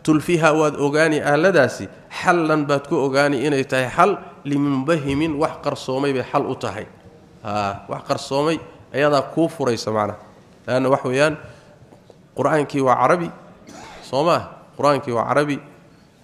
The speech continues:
xadiistii waa Carabi, kutubtii muxuu ahay, ee, ee, iyo fiqigii waa Carabi. Haddaad uun kutub la turjumay iyo tarjamo uun wax ka sii qaadato, gacan labaad baa tahay markaa. Soo ma?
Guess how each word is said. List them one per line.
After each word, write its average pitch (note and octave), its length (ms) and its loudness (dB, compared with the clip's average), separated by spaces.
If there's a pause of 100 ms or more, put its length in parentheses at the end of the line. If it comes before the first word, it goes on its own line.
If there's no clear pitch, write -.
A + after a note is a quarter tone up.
(200)
xadiistii B2 420 -4
waa A#2+ 160 -2
Carabi, C#3 320 0 (720)
kutubtii C#3+ 480 -4
muxuu B2+ 260 -2
ahay, A2+ 300 0
ee, G#2+ 400 -4 (320)
ee, E2+ 100 -10
iyo A2 100 -4
fiqigii B2+ 440 -4
waa A#2+ 160 2
Carabi. C#3 340 2 (720)
Haddaad D#3+ 400 2
uun D#3 220 0
kutub D3+ 320 -4
la D#3 120 0
turjumay D#3 720 -2
iyo B2+ 240 -4
tarjamo D3 520 0 (100)
uun D#3+ 80 0
wax - 140 -2
ka F3 80 -2
sii D3+ 180 -4
qaadato, G2+ 520 -4 (560)
gacan A#2 260 0
labaad D3+ 260 0
baa B2+ 120 -2
tahay A2+ 160 -6
markaa. G2 280 -8 (760)
Soo C3+ 140 -2
ma? D3 140 -4